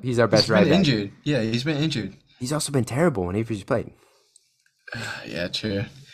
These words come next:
Speaker 1: Yeah. Anyway, uh, since we don't really have any amazing center backs, like, let's be honest here, I'm honestly gonna say Tim Ream and Miles Robinson are gonna both be back there.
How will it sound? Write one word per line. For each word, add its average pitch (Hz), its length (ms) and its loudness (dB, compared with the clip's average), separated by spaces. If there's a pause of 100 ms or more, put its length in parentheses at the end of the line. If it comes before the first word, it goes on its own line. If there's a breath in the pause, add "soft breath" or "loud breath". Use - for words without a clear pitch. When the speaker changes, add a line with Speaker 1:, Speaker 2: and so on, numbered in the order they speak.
(120)
Speaker 1:
Yeah. 87 200 -6 (160)
Anyway, 117 400 6
uh, 127 500 8 (180)
since - 300 -16
we 247 60 0
don't 254 120 6
really 170 200 6
have 123 160 6
any 123 380 2
amazing 95 560 -2
center 92 240 -4
backs, 127 460 -2
like, 90 340 -4 (200)
let's 98 200 -4
be 95 160 -6
honest 104 280 -4
here, 143 300 2 (520 soft breath)
I'm 135 440 6
honestly 151 400 2
gonna 113 140 0
say 113 320 4
Tim 127 260 2
Ream 127 220 4
and 101 220 0 (140)
Miles 101 360 4
Robinson 95 440 2
are 85 60 -6
gonna 87 160 -4
both 90 240 0
be 87 80 -2
back 85 260 0
there. 85 220 -2